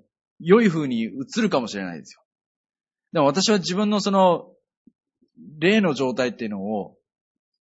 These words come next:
知ってますよ。全部じゃないけど。ものすごく貧しいってことを知ってますよ。神を百パーセント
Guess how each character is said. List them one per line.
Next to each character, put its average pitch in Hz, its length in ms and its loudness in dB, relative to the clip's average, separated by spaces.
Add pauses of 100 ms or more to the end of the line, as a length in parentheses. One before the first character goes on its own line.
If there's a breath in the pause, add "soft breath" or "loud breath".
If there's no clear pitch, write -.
(140)
知 - 160 -8
っ - 20 -14
て 160 80 -4
ま 151 100 -4
す - 80 -12
よ。 76 80 -14
全 131 200 -4
部 120 60 -8
じ 95 60 -10
ゃ 87 40 -8
な 85 80 -12
い - 20 -16
け 80 100 -20
ど。 - 80 -20 (1000)
も 113 100 -6
の 127 60 -2
す 135 100 -6
ご 131 80 -4
く 120 100 -6
貧 101 140 -6
し 110 220 -6
い - 40 -6
っ - 20 -10
て 110 100 -10
こ 92 80 -16
と 87 100 -20
を 85 40 -18
知 - 140 -12
っ - 40 -20
て 110 60 -12
ま 87 100 -14
す - 100 -20
よ。 - 60 -20 (920)
神 156 220 0
を 131 40 0
百 143 200 -2
パ 180 100 4
ー 170 40 2
セ 175 100 0
ン 165 60 -6
ト 143 200 -4